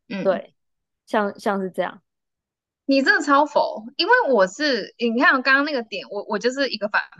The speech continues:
Speaker 1: 方，我就是说我会去看他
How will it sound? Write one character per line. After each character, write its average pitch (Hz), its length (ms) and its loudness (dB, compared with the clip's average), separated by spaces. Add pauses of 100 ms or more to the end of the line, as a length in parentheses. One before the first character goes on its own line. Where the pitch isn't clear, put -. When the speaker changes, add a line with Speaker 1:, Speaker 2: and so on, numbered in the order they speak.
Speaker 1:
方， 175 280 -4
我 208 100 -6
就 254 140 -6
是 302 140 -10
说 214 520 -4
我 202 200 -6
会 311 320 0 (720)
去 - 200 -14
看 220 340 -4
他 196 420 -2